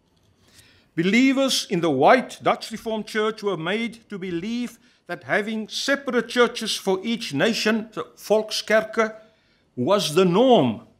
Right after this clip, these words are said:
according to Scripture and the will of God.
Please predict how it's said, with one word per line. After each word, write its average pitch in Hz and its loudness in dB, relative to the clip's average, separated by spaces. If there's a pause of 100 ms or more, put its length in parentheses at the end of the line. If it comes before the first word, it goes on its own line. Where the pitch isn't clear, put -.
(580)
according 233 0
to 190 -14
Scripture 240 -12 (1040)
and 175 -8
the 170 2
will 233 4
of 196 4
God. 127 0